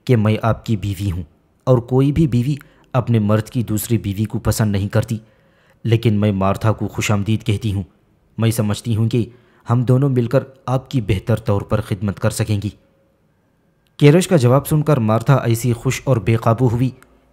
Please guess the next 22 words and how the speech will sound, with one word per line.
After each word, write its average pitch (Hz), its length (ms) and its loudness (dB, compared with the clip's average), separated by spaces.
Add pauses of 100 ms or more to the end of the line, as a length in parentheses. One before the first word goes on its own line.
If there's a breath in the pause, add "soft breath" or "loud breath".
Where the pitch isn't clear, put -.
कि 156 120 2
भागकर 123 480 0
वो 151 140 -2
केरश 110 360 -2
से - 160 -4
लिपट 107 300 -2
गई 110 160 0
थी। 107 200 -8 (580)
फिर 175 120 4
उसने 170 260 -2
केरश 127 300 0
की 147 120 -6
पेशानी, 131 540 -2 (120)
गाल, 104 300 0
मुंह 104 280 -2
चूम 107 260 -2
लिया 101 220 0
था। - 400 -8 (320)
फिर 127 140 4
वो 104 180 0
कहने 104 280 0
लगी, 107 260 -2